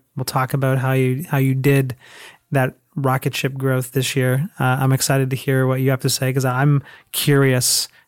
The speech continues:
just to see how it went, 'cause I think that's a, it's a unique strategy and it makes a lot of sense. And I hope it goes really well for you.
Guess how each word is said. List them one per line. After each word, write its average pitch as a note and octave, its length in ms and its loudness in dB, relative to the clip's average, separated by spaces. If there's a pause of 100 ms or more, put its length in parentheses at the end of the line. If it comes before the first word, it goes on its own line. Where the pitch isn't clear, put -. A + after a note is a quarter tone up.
(100)
just - 180 -2
to - 80 -4
see C3 520 0
how C#3 360 0
it B2+ 40 0
went, B2+ 260 -2
'cause C3+ 340 0
I C3+ 140 0
think C#3 220 4
that's C3 260 0
a, B2+ 180 0 (480)
it's C#3 140 -2
a D3 40 -2
unique D#3 260 2
strategy C3+ 600 0 (240)
and C3 320 2
it B2+ 120 0
makes D3 220 0
a - 40 -2
lot C3 180 0
of B2 80 0
sense. C3 460 -2
And C3 360 0
I C3+ 200 -2
hope C3+ 180 0
it C3+ 60 -4
goes C3 180 0
really B2+ 220 0
well B2 140 -2
for - 160 -6
you. B2+ 180 -4